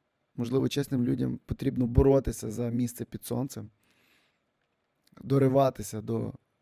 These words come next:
речагів впливу і нести суспільству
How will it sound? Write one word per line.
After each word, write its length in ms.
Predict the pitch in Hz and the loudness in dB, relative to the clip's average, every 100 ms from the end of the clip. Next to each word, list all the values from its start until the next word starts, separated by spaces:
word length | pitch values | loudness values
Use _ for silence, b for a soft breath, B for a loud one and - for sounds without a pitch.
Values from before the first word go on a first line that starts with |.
| _ | _
речагів 640 | 120 117 - 113 131 131 - _ _ _ _ _ | -6 -6 -4 -2 -2 -2 -8 _ _ _ _ _
впливу 560 | _ - 135 151 139 127 _ _ _ _ _ _ _ _ _ _ _ _ _ _ | _ 0 2 2 -2 -10 _ _ _ _ _ _ _ _ _ _ _ _ _ _
і 140 | 147 160 | 0 2
нести 680 | 143 - 151 151 147 135 | 0 0 2 4 2 0
суспільству 840 | - 123 107 143 135 - 127 123 | -6 -12 -6 -4 -4 -6 -6 -8